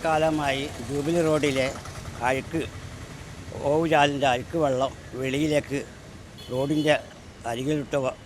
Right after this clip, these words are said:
പോകുന്നുണ്ട്. പൊതുജനങ്ങൾക്ക് നടക്കാൻ പോലും സാധിക്കാത്ത ഒരവസ്ഥയാണ് ഇവിടെ ഉണ്ടായിക്കൊണ്ടിരിക്കുന്നത്. വളരെ കാലമായി മണ്ണ് വാരുന്നില്ല, ഒന്നും ചെയ്യ-, ക്ലീൻ ചെയ്യുന്നില്ല.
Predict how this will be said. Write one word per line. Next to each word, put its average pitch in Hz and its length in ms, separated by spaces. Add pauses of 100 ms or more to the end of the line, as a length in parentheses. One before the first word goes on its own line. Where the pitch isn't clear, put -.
(120)
പോകുന്നുണ്ട്. 120 520 (460)
പൊതുജനങ്ങൾക്ക് 160 680 (140)
നടക്കാൻ 135 440
പോലും 147 220 (340)
സാധിക്കാത്ത 143 680 (100)
ഒരവസ്ഥയാണ് 123 720 (460)
ഇവിടെ 135 260
ഉണ്ടായിക്കൊണ്ടിരിക്കുന്നത്. 120 920 (180)
വളരെ 127 340
കാലമായി 131 460 (460)
മണ്ണ് 120 280
വാരുന്നില്ല, 120 560 (640)
ഒന്നും 143 260
ചെയ്യ-, 127 200
ക്ലീൻ 135 200 (100)
ചെയ്യുന്നില്ല. 123 540